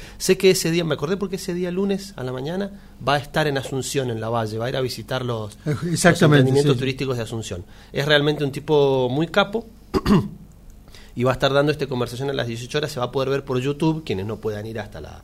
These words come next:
Speaker 1: hasta la quinta sección. Pero bueno, es, es un tema, es una gran deuda pendiente.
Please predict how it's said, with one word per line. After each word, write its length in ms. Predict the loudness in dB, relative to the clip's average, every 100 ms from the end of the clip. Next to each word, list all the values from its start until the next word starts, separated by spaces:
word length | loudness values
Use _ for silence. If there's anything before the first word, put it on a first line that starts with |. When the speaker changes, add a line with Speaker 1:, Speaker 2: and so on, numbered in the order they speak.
| -20
Speaker 1:
hasta 180 | -16 -14
la 240 | -14 -16 -20 -20 -20 -20 -12
quinta 260 | -10 -10
sección. 360 | -12 -12 -14 -16 -18 -20 -20 -20 -16
Pero 120 | -2 2
bueno, 200 | 4 2
es, 160 | 0 -2
es 160 | -2
un 100 | -2
tema, 220 | -2 -2 -2
es 180 | 0
una 140 | 2 4
gran 260 | 4 4
deuda 220 | 6 6 4
pendiente. 600 | 4 2 0 -4 -8